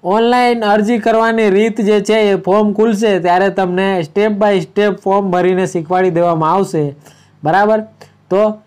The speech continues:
એ સી બી ઈ એક્ઝામ, એ સી બી એક્ઝામ ડોટ ઓ આર જી વેબસાઇટ છે,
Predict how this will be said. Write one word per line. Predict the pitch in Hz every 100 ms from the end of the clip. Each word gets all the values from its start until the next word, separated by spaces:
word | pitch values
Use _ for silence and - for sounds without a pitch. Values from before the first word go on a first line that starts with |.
| _
એ | 175 196
સી | 196 240 240
બી | 196 214 226
ઈ | 208 214 233
એક્ઝામ, | 220 180 175 190 208 214 214 - _ _ -
એ | 185 202
સી | 240 233
બી | 196 233
એક્ઝામ | 220 196 180 202 214 202
ડોટ | 202 190
ઓ |
આર | 190 208
જી | 196 202
વેબસાઇટ | 180 165 220 226
છે, | 190 185